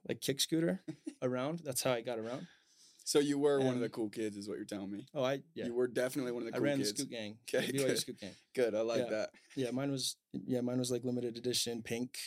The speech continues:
Speaker 2: The pink one?
Speaker 1: Yeah.
Speaker 2: I had the blue one.
Speaker 1: It got stolen, though. <laughs> On B Y U campus.
Speaker 2: Perfect. <laughs> I love
Speaker 1: Yeah.
Speaker 2: it. I love it.
Speaker 1: Who would have thought, right? Um, but I, uh,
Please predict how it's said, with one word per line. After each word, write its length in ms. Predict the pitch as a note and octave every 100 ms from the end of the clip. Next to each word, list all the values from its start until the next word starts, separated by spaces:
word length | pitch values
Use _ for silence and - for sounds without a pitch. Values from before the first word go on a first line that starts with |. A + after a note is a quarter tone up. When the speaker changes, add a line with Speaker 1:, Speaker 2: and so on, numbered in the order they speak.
| - -
Speaker 2:
The 60 |
pink 280 | - - -
one? 160 | B2 C3
Speaker 1:
Yeah. 140 | - - _ _
Speaker 2:
I 40 |
had 100 | G2+
the 40 | G2+
blue 180 | G2 G2
one. 160 | G2 G#2+
Speaker 1:
It 60 |
got 160 | B2 -
stolen, 320 | - B2+ A2
though. 180 | A2+ C3+ _ - _ -
<laughs> 680 | - - - - - D4 -
On 220 | D#3+ E3 -
B 120 | E3
Y 80 | E3+
U 120 | D#3+
campus. 640 | C#3+ E3 - - - - -
Speaker 2:
Perfect. 640 | - C3 - A#2 A#2 - - - - - -
<laughs> 460 | A3+ A#3+ A3 G3+ -
I 60 |
love 300 | D3 C3 B2
Speaker 1:
Yeah. 60 | A#2
Speaker 2:
it. 80 | - - _
I 40 | -
love 300 | C3+ A#2+ G#2+
it. 200 | - - _ _ _
Speaker 1:
Who 120 | D3
would 100 | E3
have 100 | E3
thought, 240 | D#3+ B2
right? 160 | C3 - _ _ _ _ _ _
Um, 440 | C3 B2+ B2 A#2 - -
but 360 | C3 E3+ - _ _ _ _
I, 300 | D3 D3 C#3+ C#3
uh, 300 | C3+ B2+